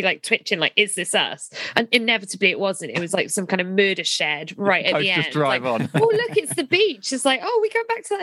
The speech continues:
Speaker 1: that, we go back to the airport." Like,
Speaker 2: <laughs>
Speaker 1: why did,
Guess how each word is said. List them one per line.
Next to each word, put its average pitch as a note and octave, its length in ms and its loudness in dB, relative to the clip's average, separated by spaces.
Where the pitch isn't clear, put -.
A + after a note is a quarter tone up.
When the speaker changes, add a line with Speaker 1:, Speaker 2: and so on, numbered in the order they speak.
Speaker 1:
that, C4+ 140 -6
we D4 80 -2
go F#4+ 100 2
back F4+ 200 -4
to - 40 -8
the E4 160 2
airport." E3+ 500 -2
Like, - 320 0
Speaker 2:
<laughs> - 0 -
Speaker 1:
why B4+ 320 4
did, B4 180 -2